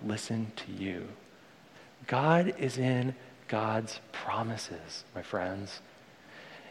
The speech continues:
And I think that is so generative for the life of faith for those people who are in exile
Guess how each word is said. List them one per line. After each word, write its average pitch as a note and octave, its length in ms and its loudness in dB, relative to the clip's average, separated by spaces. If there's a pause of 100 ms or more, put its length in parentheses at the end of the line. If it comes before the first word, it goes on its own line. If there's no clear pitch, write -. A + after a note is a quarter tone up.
(180)
And A#2 140 4
I A2 100 4
think F3+ 300 2
that C#3+ 160 4
is A#2+ 80 0
so A#2+ 220 0
generative C3+ 560 2
for - 140 -4
the G#2+ 80 0
life A2+ 300 2
of A2+ 80 -4
faith A2+ 300 0
for - 140 -4
those F2+ 160 -2
people C#3+ 340 0
who B2 200 0
are G2 100 4
in G2+ 160 -2
exile F#2 680 0